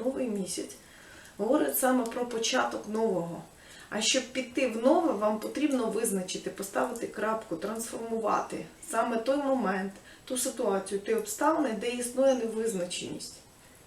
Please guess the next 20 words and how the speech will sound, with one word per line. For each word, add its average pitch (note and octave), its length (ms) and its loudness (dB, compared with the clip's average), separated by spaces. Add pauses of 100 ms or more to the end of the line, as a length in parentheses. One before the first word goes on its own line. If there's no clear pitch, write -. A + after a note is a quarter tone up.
І A3 80 -4
тільки D#4+ 300 6
в - 80 -2
такому C4 380 2
випадку, A3+ 720 2
завдяки A#3 880 2 (200)
новому A3+ 540 4
починанню, C4 800 0 (400)
завдяки B3+ 560 2
самодостатності A#3+ 1000 0
і G#3+ 40 -6
цілеспрямованості, A3+ 1160 0
ви G#3+ 140 -2
з A3 80 -2
часом A3+ 560 0
зможете G#3+ 460 0
досягнути G3+ 560 -4
результативності. F#3+ 960 -8 (3000)
Все F4 280 0
спочатку. - 520 -4